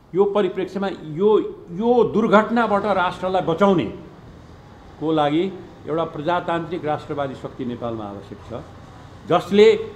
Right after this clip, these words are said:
परम्परागत हाम्रा मूल्य र मान्यताहरूलाई पनि लिएर हिँडेको होस् र यो एक्काइसौँ शताब्दीको चाहिँ आधुनिकरण गर्ने अभियानलाई पनि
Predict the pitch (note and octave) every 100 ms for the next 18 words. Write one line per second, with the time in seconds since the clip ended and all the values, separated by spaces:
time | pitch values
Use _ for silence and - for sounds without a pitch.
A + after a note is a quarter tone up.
0 | - - D3+ G3 G3+ G#3 G#3 G#3+ F#3 D#3
1 | G3 F#3 E3 F3 F#3 E3 D#3 E3+ E3+ D3+
2 | D3 D#3 C#3+ A2+ C#3 D3+ B2 C3+ A#2+ D#3
3 | - - - - - - - - - -
4 | - - - - - - - - C#3 A#3
5 | A#3+ - F3+ A3 G3+ G#3 G3+ A3 G#3 F3
6 | F3+ E3+ E3 E3+ D#3+ F3+ E3 A#2+ - D3
7 | C#3+ E3 F3+ F3 D#3+ D3+ D3 D3+ - -
8 | A#2+ C#3 D3 C#3+ C3 C#3 D#3+